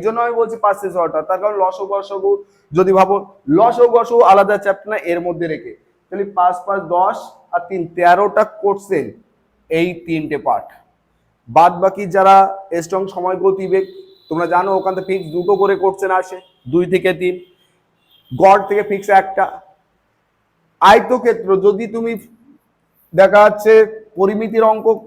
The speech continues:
শেখো বা করতে চাও, তাহলে ফিক্স আয়তক্ষেত্র থেকে কিন্তু একটা কোশ্চেন পড়বে। তা যারা নাও পারো টার্গেট হিসেবে সাবজেক্ট, আহ, চ্যাপ্টারগুলো, এই চ্যাপ্টারগুলো নাও,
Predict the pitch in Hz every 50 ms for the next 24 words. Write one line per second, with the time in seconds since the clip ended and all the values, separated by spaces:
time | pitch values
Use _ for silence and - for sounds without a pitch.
0 | - - - - 208 208 208 202 160 143 165 160 156 170 180 190 190 - - -
1 | - - - - _ _ 190 202 196 208 208 196 208 196 180 165 - 185 196 190
2 | 190 - 196 202 196 - - - 143 151 160 160 160 180 165 - 185 180 160 _
3 | - 175 190 185 190 196 185 160 156 165 165 160 165 170 165 160 - - - -
4 | 151 151 - - - - 180 175 165 160 160 160 160 139 131 113 113 95 90 98
5 | 98 _ _ _ _ _ _ _ _ _ _ _ _ - 170 - - _ - 117
6 | 101 - - 156 165 190 196 190 160 151 160 190 220 226 214 196 175 165 156 156
7 | 151 - - 160 165 170 170 180 202 214 208 196 196 208 214 202 202 196 - -
8 | 180 156 156 170 196 202 208 202 - - _ _ _ _ _ 139 139 147 143 143
9 | - - - - - 208 202 190 202 220 - - 165 165 165 160 165 170 165 160
10 | - - 156 156 156 160 170 165 147 139 120 107